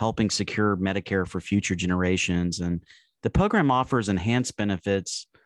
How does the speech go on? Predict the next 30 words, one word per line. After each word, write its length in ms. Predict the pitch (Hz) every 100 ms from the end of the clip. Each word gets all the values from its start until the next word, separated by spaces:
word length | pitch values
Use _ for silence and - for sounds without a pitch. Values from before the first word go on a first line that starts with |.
| _ _
for 100 | -
no 220 | 107 110 113
additional 400 | 107 110 - 98
cost 520 | - 101 101 95 -
while 380 | 90 95 95 92
pr-, 160 | - - -
improving 540 | 101 - 117 107 90
access 460 | 90 95 - 95 -
to 120 | 87
accountable 520 | - 98 98 95 95
primary 420 | - 98 101 98
care 440 | 85 95 98 101 98 _ _ _
for 100 | -
Medicare 460 | 101 101 101 - 101
beneficiaries 800 | 101 92 98 90 98 95 92 -
suffering 460 | 101 95 - 95 92
from 200 | 98 92
a 60 |
fee-for-service 920 | 82 104 - 98 - 98 92 90 - - _ _ _
payment 340 | - 110 107
system 500 | - 98 90 95 92
that 180 | 92 85
provides 360 | 80 90 95 90
little 540 | 95 104 113 87 85 - _ _ _
coordinated 560 | - 110 98 95 92 90
or 100 | 92
preventative 480 | 92 90 90 90 -
care. 280 | 90 87
It 80 | 92
also 600 | 127 196 - 135 107 101